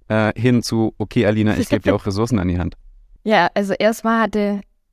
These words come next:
Speaker 2: ich eher das Glück, dass ich, äh, freiwillig die Hand gehoben habe für das Thema, würde ich mal behaupten. Von dem her wurde es nicht, ich sag's jetzt mal, runterdiktiert an der Stelle, sondern es war definitiv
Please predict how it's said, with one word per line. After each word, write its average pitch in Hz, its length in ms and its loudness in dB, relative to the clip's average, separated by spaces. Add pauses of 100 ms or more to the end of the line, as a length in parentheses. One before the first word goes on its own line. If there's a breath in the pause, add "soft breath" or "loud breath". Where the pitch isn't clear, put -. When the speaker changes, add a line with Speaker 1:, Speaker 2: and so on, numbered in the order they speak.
(180)
Speaker 2:
ich 214 200 -4
eher 240 200 2
das 226 200 -4
Glück, 247 220 -4
dass 208 240 0
ich, 220 320 -2
äh, 185 220 2
freiwillig 214 440 -2
die 220 140 -2
Hand 226 180 2
gehoben 226 380 0
habe 240 140 2
für - 180 -4
das 226 200 -4
Thema, 226 360 2
würde 226 160 2
ich 240 80 -8
mal 208 160 0
behaupten. 202 540 0
Von 202 160 -2
dem 202 180 2
her 196 320 2 (220)
wurde 226 240 2
es 202 160 -2
nicht, 220 260 -2
ich - 460 -20
sag's - 140 -10
jetzt 202 140 -8
mal, 196 120 2
runterdiktiert 233 880 0
an 202 160 0
der 202 180 2
Stelle, 214 380 0
sondern 190 220 0
es - 120 -8
war 165 80 -2
definitiv 185 720 -4